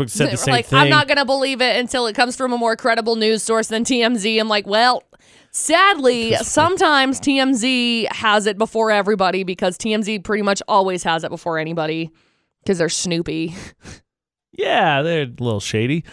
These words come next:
Speaker 1: So that was the right part. Not that I feel good about it.
Speaker 2: No, of
Speaker 1: Not
Speaker 2: course
Speaker 1: at
Speaker 2: not.
Speaker 1: all.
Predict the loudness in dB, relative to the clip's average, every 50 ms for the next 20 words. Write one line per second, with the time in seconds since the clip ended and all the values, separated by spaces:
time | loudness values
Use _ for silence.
0 | -20 -20 -20 _ _ _ _ _ _ -4 -4 -4 -4 -4 0 2 2 4 4 2
1 | 2 2 2 2 4 4 2 0 0 -2 -4 -4 -4 -2 0 0 0 0 -2 -4
2 | -4 -2 -2 -2 -2 -2 -2 -2 -2 -2 -4 -4 -4 -2 -2 -2 -2 -2 -2 0
3 | 0 2 2 2 0 0 0 -2 -6